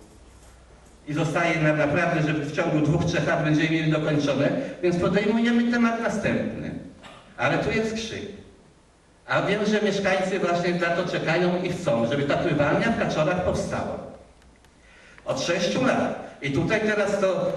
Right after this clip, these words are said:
radni, którzy właśnie ko-, kandydowali z komitetu wyborczego, y, tutaj mo-, naszego wspólnego, szli z ulotkami, że właśnie są za budową pływalni, a teraz,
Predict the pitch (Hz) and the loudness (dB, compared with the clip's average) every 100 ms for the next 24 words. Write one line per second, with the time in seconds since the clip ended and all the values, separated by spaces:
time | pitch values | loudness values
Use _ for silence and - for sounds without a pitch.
0 | - 147 180 190 165 165 165 - - - | -2 0 2 2 2 0 2 0 0 -2
1 | - 180 180 180 185 185 185 180 175 180 | -2 0 2 2 2 0 0 -2 0 0
2 | 175 175 165 185 180 160 165 - 175 170 | 2 2 2 2 2 0 -2 -2 0 2
3 | 175 196 190 160 165 160 156 175 - 147 | 2 0 2 2 2 0 0 0 2 2
4 | - - - - - - - 139 180 - | 2 0 -2 -6 -12 -16 -8 -2 0 2
5 | 175 165 156 175 165 143 160 - 208 180 | 2 2 2 2 2 2 2 2 2 2
6 | 175 - 185 165 156 147 190 214 208 185 | 2 2 2 2 2 2 0 0 0 -2
7 | 190 190 190 196 196 226 - - - 160 | 0 0 2 2 0 0 0 2 2 0
8 | 165 170 185 156 180 175 175 170 170 156 | 0 0 -2 -2 0 0 0 0 0 0
9 | 156 151 170 151 156 202 202 196 202 | 0 0 0 0 2 0 -2 0 0